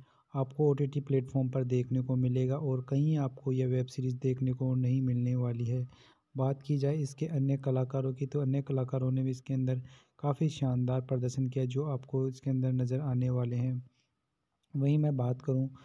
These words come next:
महारानी की सीजन टू की, जो कि साल दो हज़ार बाईस में रिलीज हुआ, वो भी काफ़ी कमाल का रहा। अब बात कर लेते हैं इसके जो other factors हैं, other facts हैं, उनके बारे में।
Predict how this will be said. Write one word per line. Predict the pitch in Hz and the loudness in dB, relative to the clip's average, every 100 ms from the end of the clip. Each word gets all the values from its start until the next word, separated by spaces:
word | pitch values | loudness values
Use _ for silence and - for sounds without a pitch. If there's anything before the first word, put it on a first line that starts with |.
| - _ - | -20 _ -2
महारानी | 131 123 127 131 127 | 2 4 4 2 0
की | 139 | -4
सीजन | 123 135 127 131 123 | -2 0 2 2 2
टू | 131 127 | 0 0
की, | - 135 131 - - _ - - | -2 -4 -4 -12 -20 _ -18 -4
जो | 165 127 135 | -2 2 2
कि | 131 | 0
साल | 131 139 131 127 | -2 0 0 2
दो | 131 127 | 2 2
हज़ार | 123 131 123 | 2 0 2
बाईस | 123 123 131 | 2 0 2
में | 131 | 2
रिलीज | 123 127 131 127 | 2 0 0 0
हुआ, | 131 131 131 - _ - | 0 -2 -8 -20 _ -8
वो | 147 135 | 0 2
भी | 131 131 | 2 0
काफ़ी | 135 127 131 - | 0 -2 -2 -2
कमाल | 131 127 123 123 | 0 0 0 0
का | 135 | -2
रहा। | 127 127 127 - _ - 147 | -2 -4 -8 -16 _ -8 -4
अब | 143 | -2
बात | 135 139 139 | 0 0 -2
कर | 143 | -2
लेते | 131 131 131 | 0 -2 0
हैं | 143 143 | -2 -2
इसके | - 139 | -2 -2
जो | 127 139 - | -2 -4 -2
other | 135 135 135 - - | 0 0 -2 -6 -2
factors | 131 131 139 131 131 | -2 -2 -4 -2 0
हैं, | 131 131 131 - _ - | 0 -2 -8 -20 _ -4
other | 135 139 135 | 0 0 0
facts | 143 135 135 139 | -2 -2 -2 -2
हैं, | 139 | 0
उनके | 127 123 131 | 0 0 0
बारे | 127 123 123 | 0 0 0
में। | 123 | 0